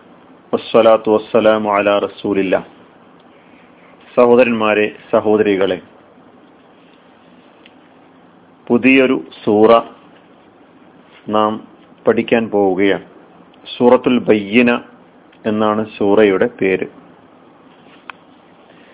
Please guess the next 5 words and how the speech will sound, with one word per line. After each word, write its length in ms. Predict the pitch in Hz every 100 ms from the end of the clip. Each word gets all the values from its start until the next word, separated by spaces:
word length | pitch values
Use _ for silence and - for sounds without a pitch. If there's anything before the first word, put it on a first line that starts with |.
| - - _ _ _ _ _
ഈ 160 | 127 139
സൂറയിൽ 580 | 139 127 120 123 107 - - _ _ _ _ _ _ _ _ _ _ _ _ _ _ _ _ _ - - _ _ 117
അതിൻ്റെ 540 | 123 131 139 135 127 - _ _ _ -
പാരായണവുമായി 1040 | 113 117 123 131 139 139 139 139 127 123
ബന്ധപ്പെട്ട്, 640 | 120 117 104 107 104 -